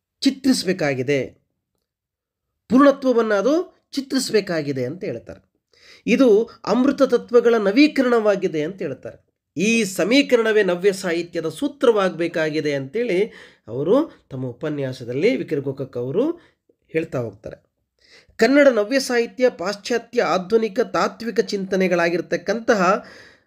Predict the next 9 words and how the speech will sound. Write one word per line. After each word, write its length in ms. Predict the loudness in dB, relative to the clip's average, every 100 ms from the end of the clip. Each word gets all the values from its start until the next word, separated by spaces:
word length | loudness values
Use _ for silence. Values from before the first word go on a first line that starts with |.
| _ -12
ಅಸ್ತಿತ್ವವಾದ 1000 | -10 -6 -4 0 2 2 0 -4 -8 _ _ -8
ಅಥವಾ 360 | -6 -6 -8 -6
ಅಸಂಗತವಾದಗಳನ್ನು 1080 | 0 4 4 4 2 2 2 0 -2 -2
ರೂಢಿಸಿಕೊಂಡು 680 | -2 -4 -4 -8 -6 -4 -2
ಅದು 360 | 0 2 0 _ _ _
ಬೆಳೆಯುತ್ತೆ. 680 | -6 -2 -2 -6 -14 -20 _ _ _ _ _ -4
ಅನಾಥ 340 | 0 2 2
ಪ್ರಜ್ಞೆ, 580 | 0 0 -2 -2 -4 -4
ಪರಕೀಯತೆ, 1000 | -4 0 0 -2 0 0 0 -4 -6 -10